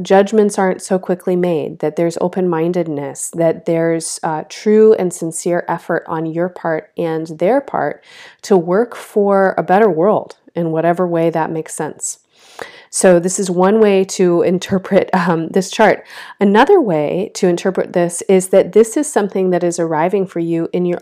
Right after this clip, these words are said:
own mental awareness, that you are getting to a place where you're recognizing the ways that your mind has been colonized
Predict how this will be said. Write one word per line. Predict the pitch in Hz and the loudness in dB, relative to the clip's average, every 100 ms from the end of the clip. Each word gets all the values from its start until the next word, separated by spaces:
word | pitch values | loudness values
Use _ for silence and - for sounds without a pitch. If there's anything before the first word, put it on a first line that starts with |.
| - | -2
own | 180 190 196 | 0 2 2
mental | 170 165 - 160 | 0 -4 -4 -4
awareness, | 156 151 147 - - - | -4 -4 -6 -8 -12 -6
that | 170 165 | -4 -2
you | 170 | 0
are | 165 | 0
getting | 160 170 180 | 0 -2 -2
to | 185 175 | -4 -8
a | |
place | 165 - 156 156 - | -6 -2 0 -2 -4
where | 165 | -6
you're | 156 156 | -4 -4
recognizing | 156 165 196 185 165 160 160 156 156 160 _ - - - - | -2 -4 -4 -4 -2 -2 -2 -2 -4 -6 _ -20 -20 -20 -12
the | 180 185 | 0 2
ways | 175 175 180 190 190 | 4 4 4 4 2
that | 185 185 | 2 0
your | 180 185 | 0 0
mind | 185 170 165 196 202 | 0 0 -2 -2 -4
has | - 190 185 | -4 -6 -4
been | 190 196 | -4 -4
colonized | 196 175 175 180 175 175 190 185 | -2 0 0 0 0 0 -2 -4